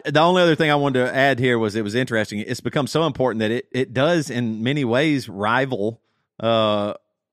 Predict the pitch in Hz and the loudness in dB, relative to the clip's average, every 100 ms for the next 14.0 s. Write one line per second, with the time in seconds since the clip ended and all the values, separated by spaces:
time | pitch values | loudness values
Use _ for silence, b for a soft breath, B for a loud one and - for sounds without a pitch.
0 | _ _ _ 117 113 120 131 113 113 _ | _ _ _ -4 0 2 0 -2 -4 _
1 | - 120 170 - 120 117 117 117 107 - | -8 -2 -2 -2 -2 0 -2 -4 -8 -14
2 | - 160 165 87 104 123 143 147 - 113 | -4 -2 -2 -6 -8 -2 0 0 0 -4
3 | - 135 135 104 95 127 120 131 131 113 | -2 -4 -2 -4 -4 -4 -4 -4 -4 -2
4 | 123 123 123 113 123 120 127 123 113 113 | -4 -4 -4 -4 -2 0 0 -2 -2 -2
5 | 113 113 110 131 135 127 127 123 _ B | -2 -4 -6 -4 -2 0 -2 -4 _ B
6 | B 113 113 117 127 - 127 127 - 139 | B -6 -2 -2 -2 -2 0 0 0 -2
7 | 120 - 160 127 110 139 139 135 117 139 | -4 -8 -12 -10 -2 -2 0 -4 -4 -2
8 | 135 117 120 123 123 - 120 113 120 b | -2 -2 -4 -4 -8 -6 -4 -4 -8 b
9 | b - 139 131 117 123 117 110 127 110 | b -4 0 0 2 0 -2 -2 -2 -2
10 | 98 98 b b b b - 131 123 120 | -4 -6 b b b b 0 4 4 2
11 | - 139 135 143 135 131 127 160 147 120 | 0 -4 2 2 4 0 -2 -4 -4 -6
12 | 165 151 - 139 - 143 117 101 95 113 | -2 -2 0 -4 -2 -2 -2 -4 -2 0
13 | 107 104 113 139 160 170 190 170 - | 0 -2 -2 0 2 2 0 -2 -10